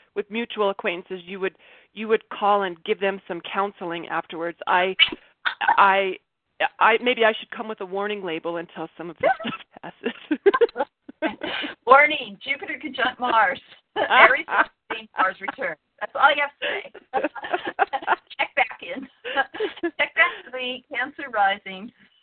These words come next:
Speaker 2: <laughs> When that kicks in, I'll comfort you. <laughs> But it's such a good example. I knew you'd be a terrific example.
Speaker 1: I told, I told Verl he wasn't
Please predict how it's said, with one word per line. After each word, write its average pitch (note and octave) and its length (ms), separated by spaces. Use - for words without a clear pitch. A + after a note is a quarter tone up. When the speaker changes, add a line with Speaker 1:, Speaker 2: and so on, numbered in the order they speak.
Speaker 2:
<laughs> D4+ 120
When A3 140
that A#3 240
kicks B3+ 260
in, F3+ 320
I'll F3 320
comfort - 320
you. - 140
<laughs> C4 80
But G4 120
it's F#4+ 200
such A4+ 200
a G#4 60
good F#4+ 220
example. G4 540
I E4+ 160
knew D4 160
you'd D#4+ 180
be G3 120
a F#3 60
terrific G3 440
example. E3+ 540
Speaker 1:
I C#4+ 140
told, A#4+ 380
I - 160
told G4 260
Verl F#4+ 280
he D#4+ 140
wasn't D#4+ 280